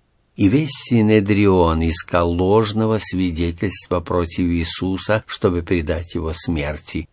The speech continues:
но не находили. Иисус знает, что его время еще не пришло, и по этой причине, выполняя всю работу, порученную ему Отцом, он должен действовать с предельной осторожностью, бесконечной мудростью,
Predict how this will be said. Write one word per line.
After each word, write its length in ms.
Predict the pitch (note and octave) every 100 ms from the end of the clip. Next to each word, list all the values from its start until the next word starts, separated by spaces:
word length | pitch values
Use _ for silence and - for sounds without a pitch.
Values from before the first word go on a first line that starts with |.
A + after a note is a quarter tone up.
| _
но 320 | E2 F2 A2+ -
не 160 | F#2+ F#2
находили. 760 | F2+ E2 F2 E2+ G#2 C3 - _ _ _ _ _ _
Иисус 460 | - A2+ - C3+ A2+
знает, 500 | G2+ A2+ A#2+ A2 F#2
что 480 | - - F#2+ F#2
его 400 | F2 F#2+ G2+ G#2+
время 420 | G#2 G2+ A2 G#2+ G2+
еще 300 | G2 - G2+
не 180 | F#2+
пришло, 720 | F2+ F#2 F2+ - G2 G2 F2 - _ -
и 120 | G2+
по 100 | F#2+
этой 260 | G2 G2+
причине, 720 | F#2+ F#2 F2 - A2 G#2 D#2 -
выполняя 600 | G#2+ E2+ E2+ F2+ F2+ F#2
всю 240 | D#2+ - F#2
работу, 520 | E2+ F2+ G#2+ A2 G2
порученную 680 | - D#2+ G2 - F2+ F2 E2
ему 180 | F2
Отцом, 480 | E2 E2 - A2 A#2 -
он 300 | F#2 D#2+ D#2
должен 600 | G#2 A2 A2 G#2+ G2 E2
действовать 680 | F2+ F#2+ - - G2+ F#2+ -
с 100 | -
предельной 840 | - F#2 F2 D2 G2 A2 B2 A2+ G#2
осторожностью, 1080 | - - F#2+ G#2+ A2 F2+ E2+ E2 - - - _
бесконечной 680 | - F#2+ - G#2+ A2 - A2+
мудростью, 960 | G#2 G2+ A2 G2+ F#2 D#2+ - D#2 D2+